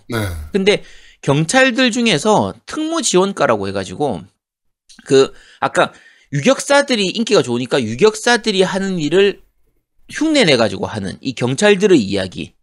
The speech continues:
Speaker 1: 음.
Speaker 2: 요게 이제 그 제로의 궤적하고 벽의 궤적에 있는 요 얘기거든요. 그 다음에 서무의 궤적은 아까 제국이 있죠. 에레보니아 제국.
Speaker 1: 네, 여기 있는
Speaker 2: 제-,
Speaker 1: 거.
Speaker 2: 제국에 있는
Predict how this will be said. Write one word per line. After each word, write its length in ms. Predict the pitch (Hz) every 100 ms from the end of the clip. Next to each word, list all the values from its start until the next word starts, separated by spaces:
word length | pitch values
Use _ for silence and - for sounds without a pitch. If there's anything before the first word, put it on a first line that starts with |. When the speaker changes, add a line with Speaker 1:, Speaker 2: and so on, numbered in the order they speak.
| 127
Speaker 1:
음. 60 |
Speaker 2:
요게 280 | 139 180 208
이제 380 | 170 - 123 - - - _ _
그 420 | 127 110 104 - _ - -
제로의 360 | - 185 214 170
궤적하고 440 | 127 117 131 156
벽의 280 | 160 170 170
궤적에 280 | 113 101 95
있는 320 | 85 78 78 - -
요 140 | 135 165
얘기거든요. 520 | 110 95 95 95 170 - _ _ _ -
그 60 |
다음에 400 | 175 214 226 233 _ _ _
서무의 380 | - - 240 285
궤적은 420 | 214 151 151 147 156
아까 200 | - -
제국이 320 | - 135 175
있죠. 140 | 185 -
에레보니아 360 | 147 160 170
제국. 480 | 127 107 107 135 220 127
Speaker 1:
네, 100 | 127
여기 240 | 139 131 127
있는 180 | 123 104
Speaker 2:
제-, 100 | -
Speaker 1:
거. 180 | 147
Speaker 2:
제국에 540 | - 147 156 226 262 233
있는 420 | 196 208 240 240